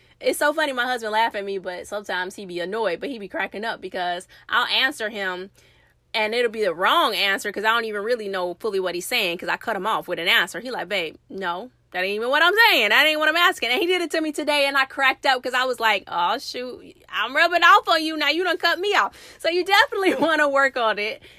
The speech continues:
'cause you don't want it to become a bad habit. And then the other person feels like you're not caring about what they're saying. And that's, that's not my heart, obviously, but it's just a discipline to learn to let people finish their complete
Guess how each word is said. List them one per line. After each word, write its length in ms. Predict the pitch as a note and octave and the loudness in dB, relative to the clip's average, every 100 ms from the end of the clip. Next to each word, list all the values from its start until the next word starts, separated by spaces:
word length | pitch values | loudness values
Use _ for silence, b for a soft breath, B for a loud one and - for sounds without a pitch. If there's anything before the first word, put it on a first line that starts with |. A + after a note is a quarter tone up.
| _ | _
'cause 160 | C4+ | -10
you 140 | B3+ C#4 | -8 -4
don't 280 | B3 B3+ A#3 | -2 0 0
want 160 | A#3 | -2
it 100 | A3+ | -4
to 100 | G#3+ | -6
become 260 | G3+ G3+ G3+ | -10 -10 -10
a 60 | F#3+ | -8
bad 240 | F#3 F3 | -6 -6
habit. 300 | F3 E3 E3 | -6 -6 -6
And 140 | F3 F#3+ | -10 -8
then 80 | D4 | -8
the 120 | C#4 | -6
other 180 | G#3+ F#3+ | -6 -6
person 560 | G3+ G3 - F#3 F3+ b b b | -8 -10 -10 -10 -10 b b b
feels 260 | - G3+ F#3 | -8 -6 -6
like 180 | F3+ F3+ | -6 -6
you're 100 | F#3 | -8
not 180 | E3+ E3 | -8 -8
caring 280 | - E3+ E3 | -10 -10 -10
about 240 | D#3+ D#3 | -10 -8
what 120 | - - | -10 -12
they're 120 | D#3+ | -14
saying. 260 | - E3 | -12 -12
And 80 | E3+ | -6
that's, 280 | A3 C#4 - | -4 -4 -6
that's 300 | - A3 C4+ | -6 -4 -4
not 260 | F#3+ E3 - | -4 -4 -4
my 140 | F3 | -8
heart, 200 | F3+ F#3+ - | -6 -6 0
obviously, 520 | G3+ F#3 F#3 - G3 | 0 0 -6 -8 -10
but 300 | F#3 F3+ - | -8 -8 -8
it's 180 | - G3+ | -12 -10
just 240 | - G#3+ - - | -8 -10 -10 -10
a 60 | |
discipline 560 | G3+ A4 - - - G3 | -8 -6 -8 -12 -18 -16
to 100 | - | -12
learn 280 | F#3+ F#3 F#3 | -8 -4 -4
to 120 | F#3+ E3+ | -6 -8
let 240 | E3+ - _ _ | -8 -8 _ _
people 460 | - F3+ F3+ E3 E3+ _ _ _ _ | -18 -16 -12 -14 -14 _ _ _ _
finish 400 | - F3 E3 - - | -10 -8 -10 -14 -18
their 100 | - | -20
complete 480 | - D3 - D#3+ E3 | -18 -18 -14 -14 -14